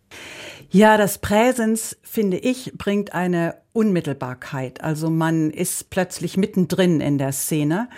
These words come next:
es hat auch ein bisschen den Effekt, dass sich das filmisch vor dem Auge abrollt. Da, also ich, ich kenne das Präsens hauptsächlich aus so der Young Adult, äh, Literatur, die ja jetzt im Moment auch, äh,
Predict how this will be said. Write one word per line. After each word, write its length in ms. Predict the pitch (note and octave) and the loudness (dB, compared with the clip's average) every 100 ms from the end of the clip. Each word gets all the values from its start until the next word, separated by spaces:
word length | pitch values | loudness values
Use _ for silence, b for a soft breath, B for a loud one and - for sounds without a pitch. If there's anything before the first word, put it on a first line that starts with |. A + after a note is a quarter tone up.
| B B B B B | B B B B B
es 280 | - F3+ - | -8 -6 -4
hat 180 | G#3+ - | -6 -2
auch 160 | F#3 G3 | -2 0
ein 120 | F#3 | -2
bisschen 360 | F#3+ - G3 | -2 -2 -2
den 160 | F3+ F3+ | 0 -2
Effekt, 500 | F3 - G#3+ G#3 - | -4 -2 -4 -4 -2
dass 320 | F#3+ - - | -2 0 -2
sich 320 | G3+ F#3+ - | -2 -4 -6
das 240 | - F3+ - | -4 -4 -6
filmisch 840 | - B3 A3 F#3 D3+ D3+ - - - _ - | -2 2 4 4 2 -2 -8 -10 -14 _ -20
vor 400 | - F3+ E3 D#3+ | -10 -2 -2 -2
dem 300 | - E3 D#3 | -2 0 2
Auge 400 | D3 D#3+ C#3+ - | 2 2 0 -2
abrollt. 720 | E3+ - D3+ C#3+ D3+ C3+ - B B B B B B _ - | -4 -2 0 0 0 -6 -12 B B B B B B _ -2
Da, 140 | G3+ - | -2 0
also 180 | G3+ G3 | 0 0
ich, 240 | G#3+ - | -2 -4
ich 140 | G#3 - | -6 0
kenne 280 | C4 C#4+ | 4 4
das 180 | A#3 F#3 | 4 -2
Präsens 500 | - F#3 F#3+ G3+ F#3+ | -2 0 2 2 0
hauptsächlich 520 | F3+ F#3 G3 F3+ F3 - | -2 -2 -2 -4 -4 -4
aus 240 | F3 - | -4 -4
so 80 | F3 | -4
der 180 | E3+ D#3+ | -2 -2
Young 300 | E3 F3+ D#3+ | 0 0 -2
Adult, 560 | D3+ F#3 F#3+ F#3 - | -2 -2 -2 -6 -10
äh, 580 | F#3 F3+ E3+ E3 E3 D3 | -4 0 0 0 0 -2
Literatur, 680 | F3 F3+ E3 E3 - F3+ D#3 | -2 0 -2 -2 -2 0 0
die 220 | D3+ E3 | -2 -4
ja 100 | D#3+ | -2
jetzt 400 | D#3 D3+ D3+ - | -2 -4 -6 -12
im 160 | - C#3 | -8 -4
Moment 440 | D#3 D3 D3 D3 | -2 -2 -2 -4
auch, 320 | - D3+ - | -6 -8 -8
äh, 340 | - D3 C#3+ | -8 -6 -6